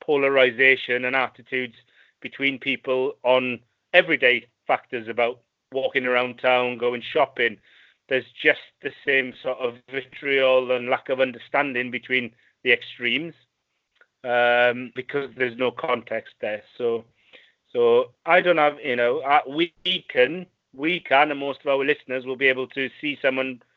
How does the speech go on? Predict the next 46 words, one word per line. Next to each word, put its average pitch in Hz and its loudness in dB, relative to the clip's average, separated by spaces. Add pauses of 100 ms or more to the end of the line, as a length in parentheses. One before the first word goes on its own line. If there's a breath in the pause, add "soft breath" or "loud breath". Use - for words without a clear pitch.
(120)
write 143 6
a 131 -6
technical 127 -2
session 131 0
down 117 -2 (340)
and 135 -4
understand 123 -2
it 120 -4
in 113 -10
the 117 -8
context 113 -6
it 117 -10
is. 107 -2
But, - -10 (100)
um, 117 0 (1000 soft breath)
but 131 -4
again, 139 4
I 131 6
just, 123 -12
you 123 -14
know, 117 -10
I've 123 0
said 120 0
it 117 -10
before 120 0
on 117 -4
things 120 -4
like 117 -2
when 117 -6
we 117 -6
chatted 123 2
about 113 -2
Strava 120 4
and 113 -2
tech, - 0 (560)
uh, 120 -10
it 135 -8
baffles 131 0
me 127 0
unless 123 -2
you're 123 -2
a - 0
professional - 0
with 127 -8
sponsorship 127 -8
commitments 147 -8